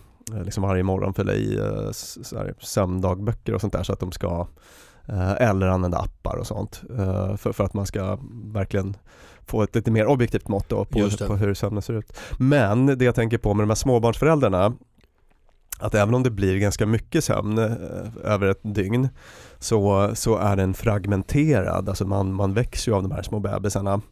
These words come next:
Speaker 1: eh, stup i kvarten, och det, det, det, det är superjobbigt. Det, det, det stör djupsömnen då till exempel, eller sömnkvaliteten. Så, så att, eh, det kan vara tufft ändå.
Speaker 2: Just det.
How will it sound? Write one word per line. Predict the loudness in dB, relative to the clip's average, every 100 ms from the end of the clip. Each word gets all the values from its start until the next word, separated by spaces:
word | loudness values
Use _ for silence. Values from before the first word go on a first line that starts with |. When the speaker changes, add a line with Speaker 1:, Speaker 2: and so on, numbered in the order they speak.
| -20 -20 -20 -18 -8
Speaker 1:
eh, | -4 -2 -2 -4
stup | -4 -4 -4
i | -2
kvarten, | -2 0 0
och | -2 -4
det, | 0 2 4 2 2
det, | 0 2 4
det, | 2 2 4 2 0 -6 -14
det | -4 0 2
är | 2 0 0
superjobbigt. | 0 -2 0 0 2 4 2 0 -8 -8 -10 -6
Det, | 0 2 2 0 -4 -12 -18 -18
det, | -14 -8 -4
det | -4
stör | -2 0 2
djupsömnen | 2 0 -2 -4 -2 -2 -2 -6
då | -8
till |
exempel, | -8 -8 -8 -8
eller | -8 -6
sömnkvaliteten. | -4 -4 -4 -8 -6 -6 -6 -8
Så, | -8 -10 -10 -12 -12 -16 -8
så | -2
att, | -2 -2 -10 -8
eh, | -4 -2 0 -2 -4
det | -4 -4
kan | -2
vara | -2
tufft | -4 -6
ändå. | -4 -4 -6 -12 -20 _ -8
Speaker 2:
Just | -4 -4
det. | -6